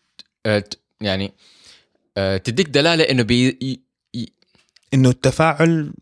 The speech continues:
Speaker 2: بينور هناك، ف-
Speaker 1: أيوة، ويزداد من نشاط الجهة اليمنى اللي هي متعلقة بالاكتساب المهارات الذهنية واللغوية وهكذا.
Speaker 2: طيب، لو إنه مثلًا بت-، بس قراءة من غير تفاعل؟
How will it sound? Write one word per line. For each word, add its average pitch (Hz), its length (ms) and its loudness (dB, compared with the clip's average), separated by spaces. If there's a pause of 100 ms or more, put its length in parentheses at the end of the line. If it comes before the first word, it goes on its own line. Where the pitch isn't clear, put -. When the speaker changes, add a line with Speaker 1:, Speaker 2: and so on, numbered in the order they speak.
(140)
Speaker 2:
بينور 104 580 0
هناك، 107 340 -2
ف- - 60 -2
Speaker 1:
أيوة، 175 280 4
ويزداد 156 880 4
من 131 220 0
نشاط 156 340 0
الجهة 139 260 2
اليمنى 120 480 2
اللي 104 100 0
هي 127 220 0 (260)
متعلقة 113 720 0
بالاكتساب 104 1120 0
المهارات 117 460 0
الذهنية 117 460 -2
واللغوية 98 520 0
وهكذا. 80 340 -6 (440)
Speaker 2:
طيب، 113 200 0
لو 113 200 4
إنه 117 180 4
مثلًا 127 720 0
بت-، 104 260 -4
بس 113 240 -2
قراءة 95 320 -4
من 92 160 -6
غير 95 100 -2
تفاعل؟ 90 580 -10